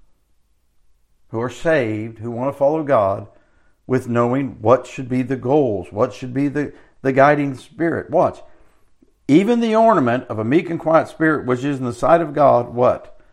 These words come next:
"Of great price." You, you would want to write Proverbs thirty-one beside that. And over in Proverbs thirty-one, you would want to write this verse, First Peter chapter three and verse four.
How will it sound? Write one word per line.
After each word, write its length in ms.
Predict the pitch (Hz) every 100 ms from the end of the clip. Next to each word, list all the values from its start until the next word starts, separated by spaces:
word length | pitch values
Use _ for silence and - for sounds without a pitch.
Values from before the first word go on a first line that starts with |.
| _ _ _
"Of 640 | 113 123 143 160 160 156 _ _ _ _ _ _ -
great 640 | - 110 135 127 98 - - - _ _ _ _ _ -
price." 340 | 135 120 87 -
You, 220 | 113 107 -
you 120 | 120
would 140 | 120 117
want 180 | 160
to 60 | 175
write 380 | 139 156 120 -
Proverbs 500 | 135 131 117 117 -
thirty-one 540 | 127 113 101 131 117
beside 480 | 78 92 - 95 87
that. 340 | 78 98 - _ _ _ _ _
And 140 | 113 120
over 160 | 117
in 80 | 110
Proverbs 360 | 120 113 107 -
thirty-one, 480 | 110 95 120 151
you 100 | 123 123
would 100 | 117
want 160 | 120
to 60 | 110
write 260 | 113 120
this 180 | 101 98
verse, 560 | 107 135 113 98 - _ _ _ _ -
First 240 | 127 123
Peter 280 | 127 110 104
chapter 340 | - 104 -
three 340 | - 123 165 139
and 120 | 104
verse 220 | 107 104
four. 460 | - 160 175 -